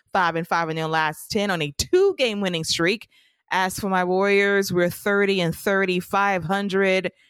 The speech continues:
We had Klay drop twelve threes on Friday, winning streak of one, four and six in their last ten, and the home stretch is on, but it's so competitive, really, from, shit, four through thirteen. It is really tight.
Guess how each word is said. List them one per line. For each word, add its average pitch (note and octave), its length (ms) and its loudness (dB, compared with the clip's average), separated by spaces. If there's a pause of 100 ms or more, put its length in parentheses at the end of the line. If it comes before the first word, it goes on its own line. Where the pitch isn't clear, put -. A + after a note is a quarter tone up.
(260)
We F#3 100 4
had F3+ 160 0
Klay G3+ 320 0
drop F3 240 0
twelve F#3 240 0
threes G#3+ 400 -2
on G3 160 0
Friday, G3 480 2
winning F3+ 240 0
streak E3+ 200 -4
of D3+ 140 -4
one, F#3 220 0
four A3+ 260 2
and E3+ 120 -2
six - 360 -4 (280)
in A3+ 160 0
their G#3+ 160 2
last F#3+ 440 0
ten, F3+ 300 0
and E3+ 260 -2
the E3+ 80 2
home A3+ 280 0
stretch G3+ 320 -2
is D#3+ 120 -2
on, E3 240 0
but D#3 120 0
it's - 180 -6
so B3+ 220 0
competitive, E3 680 -2 (280)
really, G#3+ 920 0 (320)
from, G3 760 -2 (480)
shit, - 440 -2
four A3+ 520 2
through A3+ 640 0 (240)
thirteen. G3+ 640 -4 (140)
It G#3+ 180 2
is A3 220 0
really A3 560 0
tight. F#3+ 400 -2